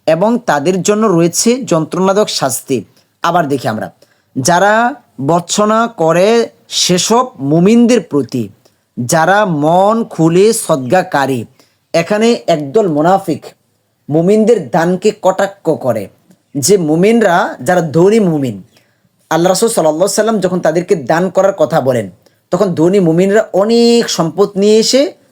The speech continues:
আল্লাহ রাসূলের, আহ, কাছে হাজির হন, তারা ইসলামের জন্য দান করেন। আর এটা দেখে মুনাফিকরা ঠাট্টা করতে শুরু করে, যে তারা বলতে লাগলো,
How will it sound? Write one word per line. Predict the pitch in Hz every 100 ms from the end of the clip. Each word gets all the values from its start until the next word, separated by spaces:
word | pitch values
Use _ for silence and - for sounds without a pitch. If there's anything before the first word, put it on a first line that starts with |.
| _ 156
আল্লাহ | 165
রাসূলের, | 175 196 220 190 -
আহ, | 170 165
কাছে | 180 180
হাজির | 185 160 160 143
হন, | 135 107 -
তারা | 185 - - -
ইসলামের | 175 - 202 190
জন্য | 226
দান | 185 156 143
করেন। | 143 127 104 _ _ _ _ _ _
আর | 190 196
এটা | 185 220
দেখে | 240 254
মুনাফিকরা | 208 160 180 196 214 220 214
ঠাট্টা | 208 - 220 - 202
করতে | 175 151
শুরু | - 147
করে, | 135 123 95 - _ _ -
যে | 170
তারা | 180 180
বলতে | 180 151 196
লাগলো, | 196 208 240 -